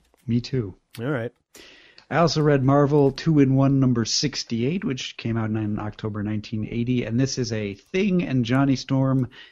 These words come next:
Speaker 1: team up, s-, or a, a Thing and Angel team up story, rather. Uh, and, uh,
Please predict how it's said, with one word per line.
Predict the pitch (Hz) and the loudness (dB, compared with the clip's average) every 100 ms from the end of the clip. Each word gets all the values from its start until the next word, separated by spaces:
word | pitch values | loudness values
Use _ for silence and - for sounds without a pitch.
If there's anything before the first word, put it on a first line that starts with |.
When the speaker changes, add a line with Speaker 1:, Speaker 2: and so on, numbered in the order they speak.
| _ | _
Speaker 1:
team | - 156 139 | 0 2 2
up, | 135 | 0
s-, | - - - | -4 -12 -6
or | 113 | -4
a, | 104 101 - 110 104 | -2 -4 -8 -10 -12
a | - | -4
Thing | 156 151 | 2 4
and | 120 104 98 | 4 2 -2
Angel | - 180 165 120 104 | 0 4 4 4 2
team | - 113 101 | 0 0 0
up | 95 | -4
story, | - 113 101 | -8 -6 -6
rather. | 98 104 104 131 135 _ | -6 -8 -6 -6 -6 _
Uh, | - 113 107 101 | -4 -2 -2 -2
and, | - 110 104 101 | -4 -6 -4 -6
uh, | 98 98 101 | -6 -8 -10